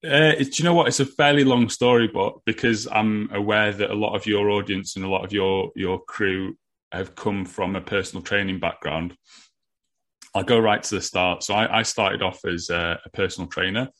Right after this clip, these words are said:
And in the, in the U K, we've got a few levels of sort of certification. So you can start off lowest levels fitness instructor, then you can go on to personal training, and then you can do, like, level four, which is more specialist strength and conditioning.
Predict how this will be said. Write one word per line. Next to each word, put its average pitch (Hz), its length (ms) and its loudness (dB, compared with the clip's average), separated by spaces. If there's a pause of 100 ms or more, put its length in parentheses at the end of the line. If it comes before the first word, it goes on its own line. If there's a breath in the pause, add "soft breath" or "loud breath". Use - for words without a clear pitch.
(420)
And 117 100 4
in 120 120 6
the, 120 100 6 (100)
in 139 120 4
the 127 80 8
U 107 160 4
K, 104 220 2
we've 104 120 0
got 104 160 -4
a 95 40 -8
few 101 220 -4
levels 92 400 -4
of 92 80 -12
sort 92 200 -4
of 85 120 -6
certification. 87 880 -4
So 90 140 -6
you 82 80 -4
can - 140 -14
start 85 300 -2
off - 140 -10
lowest 92 320 -4
levels 85 380 -6
fitness - 300 -10
instructor, 110 680 -6 (460)
then 87 100 -4
you 87 80 -2
can 87 160 -6
go 87 120 -2
on 90 100 -2
to - 100 -14
personal 87 400 -6
training, 98 500 -2
and 85 100 -4
then 85 120 -4
you 80 80 -6
can 82 180 -10
do, 82 140 -4
like, 82 220 -6
level 82 240 -6
four, 90 320 -2
which 85 200 -6
is 87 120 -10
more 82 160 -8
specialist - 480 -10
strength 85 280 -10
and 80 120 -10
conditioning. 95 600 -8